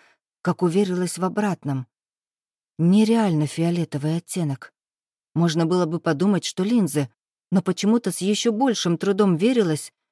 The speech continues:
что такой, как он, станет делать что-то подобное.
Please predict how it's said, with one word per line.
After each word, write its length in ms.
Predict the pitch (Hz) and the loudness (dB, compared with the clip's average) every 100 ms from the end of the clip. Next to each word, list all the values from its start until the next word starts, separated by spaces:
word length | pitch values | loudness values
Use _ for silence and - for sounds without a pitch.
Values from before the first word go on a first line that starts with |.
| _ | _
что 200 | - - | -4 -2
такой, 300 | 214 208 240 | 0 2 2
как 240 | 220 180 - | 2 0 2
он, 220 | 262 240 _ _ | 0 0 _ _
станет 520 | - - 277 262 185 160 | -14 -4 2 4 4 0
делать 280 | 247 226 | 0 0
что-то 300 | - - 233 | 0 -2 -2
подобное. 680 | 226 254 240 151 151 151 135 | -2 0 2 2 0 -2 -4